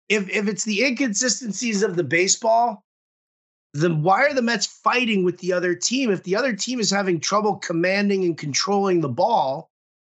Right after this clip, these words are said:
right? Why are they, I mean, I, I don't necessarily, I don't think they were headhunting for Pete Alonso the other day. I think that ball just got away from, uh, what was it, Genesis Cabrera? Or did he hit, well, he hit J D Davis today. It was, uh, it was somebody else, uh, that, that hit,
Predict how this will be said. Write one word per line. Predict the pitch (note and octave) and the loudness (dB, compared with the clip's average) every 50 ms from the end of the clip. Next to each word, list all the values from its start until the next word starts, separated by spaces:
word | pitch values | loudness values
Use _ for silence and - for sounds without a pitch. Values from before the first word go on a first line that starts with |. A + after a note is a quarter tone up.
| _ _ _ _ - | _ _ _ _ 0
right? | D3 E3 G3+ G3+ C3+ C#3 | 2 2 2 0 -2 -6
Why | C#3+ D3+ F3 F3+ G3+ G#3 A3 A#3 | -2 2 4 4 4 4 4 2
are | A#3 A3+ G#3 | 2 2 2
they, | G#3 G#3+ G#3+ G#3+ G#3+ G#3 | 2 2 2 2 0 0
I | G3+ | 0
mean, | G3+ G#3+ G#3+ | 0 0 0
I, | G3+ A3 A#3 - | -2 -2 -2 -2
I | - F3 | 0 0
don't | A3 B3 A#3+ - | 2 0 0 0
necessarily, | - G#3 G3+ - - A3+ F#3+ - - _ _ - | 0 0 0 2 0 0 -2 -2 -6 _ _ -4
I | |
don't | B3+ A#3+ F3 | -2 -2 -4
think | - - G#3+ B3 A3 - | -2 0 0 0 2 2
they | B3 A3+ | 2 2
were | G3+ F3+ D#3 | 2 2 0
headhunting | B2+ - G3+ G3+ F#3+ F3+ G3 F#3+ D#3 - F3 E3 - | 0 -2 -2 -2 -2 -2 -4 -4 -2 -2 -4 -2 -2
for | - D#3+ | -4 -6
Pete | B2+ - - F#3+ E3+ | -6 -4 -2 -2 0
Alonso | D#3+ D3 C#3+ C#3+ D3 F3+ A#3 C#4 B3+ B3+ A3 F#3 | 0 0 0 2 2 2 2 0 0 0 0 0
the | D#3+ D#3+ D#3 D3+ | 0 0 0 -2
other | C#3+ C3 C#3 C3+ | -2 -2 -4 -6
day. | B2 A2+ C3 C3 D#3+ G#3+ | -6 -4 -2 -2 0 0
I | G#3+ F#3 | 0 0
think | - G#3+ G3 F3 | 0 -2 -2 0
that | G3 F#3+ F#3 C#3+ | 0 0 0 0
ball | D3 F#3 F#3+ G3+ G3 | 0 2 2 2 2
just | E3+ F3+ E3+ - _ _ _ _ - C3 A#2+ | -2 -4 -6 -6 _ _ _ _ -12 -6 -2
got | G#2+ F3 E3 F3+ F#3+ | 2 2 4 4 2
away | F3+ E3 D3+ E3+ G3+ C4 C#4+ | 2 0 0 0 0 0 -2
from, | A#3+ - - F3 E3 E3 E3 | -4 -4 -4 -4 -2 -2 0
uh, | D#3+ D#3 D3+ | 0 0 0
what | D3+ E3+ | 2 2
was | G3+ F#3 C#3+ B2 | 0 0 0 -2
it, | A2+ | -4
Genesis | A#2 F3 F3+ F#3 F3 - F3+ D#3+ | -2 -2 -2 -2 -4 -6 -8 -8
Cabrera? | - - C#3+ B2+ A#2+ C3+ D3 E3+ G#3 A#3 B3+ G#3 - _ _ _ _ | -10 -10 -12 -8 -4 -4 -2 -2 -2 -2 -4 -4 -6 _ _ _ _
Or | - D#3+ | 0 0
did | D#3+ D3 | 0 0
he | C3+ B2+ A3+ A3 G#3+ F#3 | 0 0 2 2 2 2
hit, | F3 G#3+ G#3 G3 G3 - _ _ _ - | 2 2 0 0 -2 -8 _ _ _ -2
well, | E3+ E3 | 0 2
he | D3 G#3 B3 G#3+ | 4 4 4 4
hit | - G#3+ F#3+ E3 | 4 2 2 2
J | C3+ E3 F#3+ F#3 | 0 0 2 2
D | F3+ F3+ D#3 | 2 0 0
Davis | C3 E3+ E3+ E3+ D#3+ D#3 D3+ - | 0 0 0 0 0 -2 -2 -2
today. | - - D3 D3 D#3 D3+ C3 A#2 | -4 -4 -2 0 0 2 2 0
It | A2+ A2 | -2 -4
was, | B2+ C3 C3 B2 A#2+ C#3 | -6 -6 -6 -4 -2 0
uh, | C#3 C3+ C3 B2+ B2 - - - - | 2 2 2 2 0 -2 -6 -10 -12
it | G2+ - - _ - | -12 -12 -10 _ -2
was | C#3+ B2+ - | 0 0 2
somebody | - G#3 G3 F#3 E3+ D#3+ D3+ D3+ | 2 2 2 2 2 2 2 2
else, | E3 D#3+ D3 C#3 B2+ - - C#3+ | 2 2 2 0 0 -4 -4 -4
uh, | C3+ B2+ B2 A#2+ | -2 -2 -2 -2
that, | A#2+ B2+ B2 B2 B2 | -4 -4 -6 -4 -4
that | B2 B2 A#2+ | -4 -6 -6
hit, | A#2+ G#2 C3+ C#3+ C3 B2+ - | -6 -4 -4 -2 -2 -4 -6